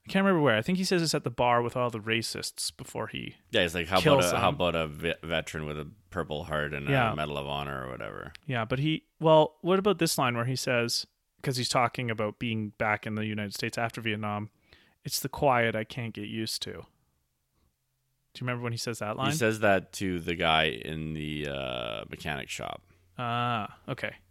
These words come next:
Speaker 2: Right?
Speaker 1: Right. Yeah. Yeah, yeah, yeah. But I think that that's such a great insight into, like, obviously he's struggling too,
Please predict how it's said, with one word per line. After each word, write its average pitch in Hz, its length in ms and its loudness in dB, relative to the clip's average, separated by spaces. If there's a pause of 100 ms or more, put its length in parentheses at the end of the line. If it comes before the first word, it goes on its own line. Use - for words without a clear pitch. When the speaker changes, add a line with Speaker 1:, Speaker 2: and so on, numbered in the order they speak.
(140)
Speaker 2:
Right? 82 200 -2
Speaker 1:
Right. 85 120 -2 (220)
Yeah. 104 140 -6 (880)
Yeah, 113 120 -8
yeah, 107 160 -6
yeah. 107 220 -10 (340)
But 147 80 6
I 139 60 10
think 165 180 4
that 147 100 -2
that's 135 200 0
such - 240 -2
a - 20 -2
great 117 520 -2 (100)
insight 156 480 2
into, 120 260 0
like, 110 220 -2 (480)
obviously 135 640 2
he's 113 260 -4
struggling 107 580 -4
too, 95 260 -4